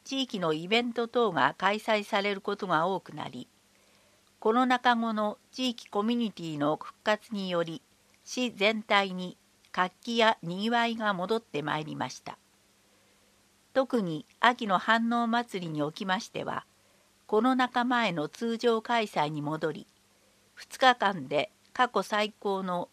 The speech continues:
二十二万一千人という人出を記録いたしました。また、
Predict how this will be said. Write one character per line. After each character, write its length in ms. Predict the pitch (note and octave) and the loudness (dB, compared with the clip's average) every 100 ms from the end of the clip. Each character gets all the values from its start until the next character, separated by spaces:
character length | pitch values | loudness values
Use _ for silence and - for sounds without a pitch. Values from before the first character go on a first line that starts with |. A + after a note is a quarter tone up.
| - | -4
二 180 | A3+ B3 | -4 -2
十 280 | A#3 F#3+ | -2 -2
二 180 | D#3+ E3 | -4 -2
万 260 | G3 G3 D3 | 0 0 -2
一 160 | D#3+ | -8
千 340 | - - A#3+ A3+ | -10 -4 -2 -2
人 220 | A3+ A3 | -2 -2
と 140 | A3 | -4
い 120 | G3+ G3+ | 0 0
う 100 | G3+ | -2
人 260 | - G3 | -2 -4
出 140 | F#3 F#3 | 0 0
を 100 | F3 | 0
記 200 | - F#3 | -2 -6
録 240 | F#3 F3+ | -4 -6
い 80 | D#3+ | -6
た 140 | C#3 | -8
し 160 | - - | -8 -10
ま 100 | B2+ | -12
し 100 | - | -12
た。 180 | - - _ _ _ _ _ _ _ _ _ _ _ _ _ _ | -20 -20 _ _ _ _ _ _ _ _ _ _ _ _ _ _
ま 180 | F#3+ G3 | 2 2
た、 300 | G#3+ G3 | 2 0